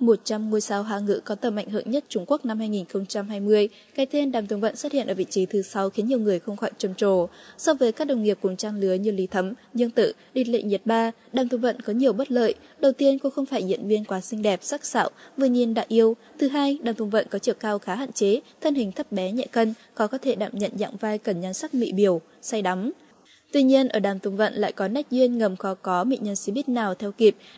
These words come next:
Đàm Tùng Vận sở hữu gương mặt bầu bĩnh trẻ lâu, khi nhắc tới tên cô, người ta nhớ ngay đến cô gái không tuổi, mỹ nhân hắc tuổi. Bằng chứng là những vai thiếu nữ, học sinh, sinh viên, cô đều được khen ngợi là tỏa ra khí chất thanh xuân ngôn tình, khiến lòng người rung động.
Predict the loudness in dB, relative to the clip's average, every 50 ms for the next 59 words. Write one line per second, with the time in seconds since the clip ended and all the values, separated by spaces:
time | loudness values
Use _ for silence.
0 | -6 -2 -2 0 2 0 0 0 0 -2 -2 -2 -2 -2 -2 -2 -4 -4 -4 -4
1 | -4 -4 -2 0 0 0 2 2 0 0 0 -4 -6 -4 -2 0 2 2 2 2
2 | 0 -4 -12 _ -2 0 0 0 0 -2 -2 -2 -2 -2 -2 -4 -6 -4 -2 0
3 | 0 0 2 0 -2 -2 -2 -4 -6 -4 -4 -4 -4 -4 -4 -2 0 0 0 0
4 | -2 -4 -4 -2 -2 -2 -4 -4 -4 -8 -2 2 4 4 2 2 -2 -12 -12 -2
5 | 0 0 0 0 -2 -6 -6 -6 -8 -4 2 4 4 4 4 0 -4 -16 -20 -6
6 | -2 0 0 0 2 0 0 0 2 2 2 2 0 0 -2 -4 -4 -4 -4 -4
7 | -4 0 2 2 2 2 -2 -4 -2 -2 -2 -2 -2 0 0 0 0 0 -4 -4
8 | -6 -4 -4 0 2 2 2 2 0 -8 -20 _ -2 0 2 4 4 4 2 0
9 | 0 -2 -2 0 0 0 0 0 -2 -4 -2 -4 -4 -4 -4 -4 -6 -6 -4 -4
10 | -4 -4 -2 -4 -6 -6 -6 -8 -8 -6 -6 -6 -6 -6 -6 -6 -4 0 0 2
11 | 2 0 -4 -12 -20 -20 -2 0 0 2 2 0 -2 0 2 2 2 0 -2 -2
12 | 0 2 2 2 0